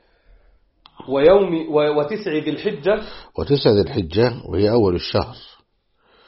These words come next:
Speaker 2: وذلك لقوله عليه الصلاة والسلام: "ما من أيام"، كما في حديث ال-،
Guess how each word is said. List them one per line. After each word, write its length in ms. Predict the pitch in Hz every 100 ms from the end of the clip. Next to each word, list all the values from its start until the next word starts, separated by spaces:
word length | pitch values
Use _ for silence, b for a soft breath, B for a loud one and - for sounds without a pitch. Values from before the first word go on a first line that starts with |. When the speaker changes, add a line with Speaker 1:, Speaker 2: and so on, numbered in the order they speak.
| b b b b b
Speaker 2:
وذلك 340 | 98 107 104 87
لقوله 580 | 90 - 107 95 92 82
عليه 220 | 92 92
الصلاة 320 | 82 107 90
والسلام: 680 | 90 - 90 101 120 127 120 _ b b b b b b b b _
"ما 200 | 98 127
من 180 | 143 123
أيام"، 760 | 110 107 107 92 87 80 67 - B B B B B B B B B B -
كما 360 | - 85 80 78
في 200 | - 80
حديث 460 | - 87 76 85
ال-، 100 | 73